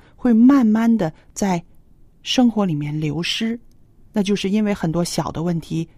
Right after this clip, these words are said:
没有被解决，压在了心里面。好了，受了伤害的人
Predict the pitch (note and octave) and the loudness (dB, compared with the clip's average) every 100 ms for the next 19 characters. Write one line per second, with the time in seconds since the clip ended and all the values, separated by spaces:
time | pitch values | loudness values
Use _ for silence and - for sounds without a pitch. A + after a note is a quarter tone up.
0 | _ - F3+ F#3 D3 D#3 - D#3 D#3 - | _ -4 0 0 0 -4 -4 -8 -8 -10
1 | A2 C#3+ - _ G#3+ G#3 G3+ G3+ D#3 - | -8 -8 -12 _ -4 -2 -2 -4 -6 -10
2 | - F3 E3+ E3+ C#3+ C3+ - _ _ _ | -8 -6 -6 -6 -10 -12 -14 _ _ _
3 | _ - _ - - _ G#3+ A3 B3 - | _ -20 _ -20 -20 _ 0 4 4 0
4 | - - - - B3+ G3 A#3 A3+ A3 G#3 | -20 -20 -6 0 2 2 0 0 0 -2
5 | D#3+ C#3+ D3 D#3 | -2 -2 -2 -2